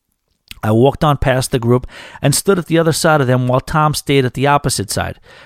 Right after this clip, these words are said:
As Tom stood there bleeding in full view of the nervous,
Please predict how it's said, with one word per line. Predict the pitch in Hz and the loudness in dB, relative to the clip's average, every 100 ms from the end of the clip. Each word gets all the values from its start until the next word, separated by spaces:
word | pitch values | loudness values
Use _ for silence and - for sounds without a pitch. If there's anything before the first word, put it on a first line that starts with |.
| - | -6
As | 120 - | -4 -4
Tom | - 165 196 | -2 0 0
stood | 190 - 170 151 | 0 0 0 2
there | 151 139 | 2 2
bleeding | 123 143 175 165 160 | 2 2 2 2 0
in | 123 | -2
full | - 196 208 | -2 0 2
view | 160 175 170 | 2 4 4
of | 131 113 | 4 2
the | 117 | -2
nervous, | 120 135 160 165 170 | 0 2 0 0 -4